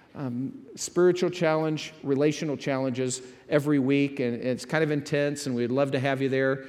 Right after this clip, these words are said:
You do not want to miss it. It's no meetings. Basically, there are only three meetings involved. A kickoff, that happens ten to midnight. Uh, there'll be a mid-meeting that happen-, the, the meetings are designed that way, so the only thing they're keep-, they're not keeping you from your family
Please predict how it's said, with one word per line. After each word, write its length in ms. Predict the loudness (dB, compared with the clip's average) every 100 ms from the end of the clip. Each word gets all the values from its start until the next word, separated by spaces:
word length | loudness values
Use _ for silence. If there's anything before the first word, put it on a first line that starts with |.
| -18 -6
You 220 | 0 0
do 320 | 0 0 0
not 340 | 0 0 -2 -2
want 280 | -4 -4 -4
to 100 | -2
miss 200 | -2 -2
it. 100 | -6 -12 -20 -20 -14 0
It's 240 | 2 2 4
no 200 | 6 6
meetings. 640 | 6 6 4 2 0 -4
Basically, 720 | -4 2 2 4 0 4 6
there 100 | 6
are 120 | 4 4
only 240 | 2 0
three 240 | 2 2
meetings 360 | 4 4 2 2
involved. 440 | 2 4 4 6
A 80 | 2
kickoff, 540 | 2 0 4 4 4 -2 -10 0
that 140 | 4
happens 440 | 4 2 0 -2 -8 -18 -20 -2
ten 240 | 2 4
to 60 | 4
midnight. 500 | 4 2 4 2 2 -4 -20 -14 -4
Uh, 160 | 0
there'll 220 | 2 4 4
be 300 | 6 6 4
a 100 | 4
mid-meeting 680 | 4 4 6 4 4 4
that 140 | 2 4
happen-, 280 | 2 0 -4 -14 2
the, 140 | 4
the 140 | 4 4
meetings 340 | 6 6 6
are 80 | 4
designed 420 | 4 4 6 6
that 120 | 4 4
way, 480 | 6 6 4 -2 0
so 160 | 4
the 140 | 6 6
only 220 | 4 2
thing 180 | 2 2
they're 140 | 2
keep-, 240 | 0 0
they're 140 | 0 2
not 180 | 2 2
keeping 300 | 0 2 0
you 100 | 0
from 200 | 0 -2
your 100 | -2
family 680 | -2 0 0 0 0 0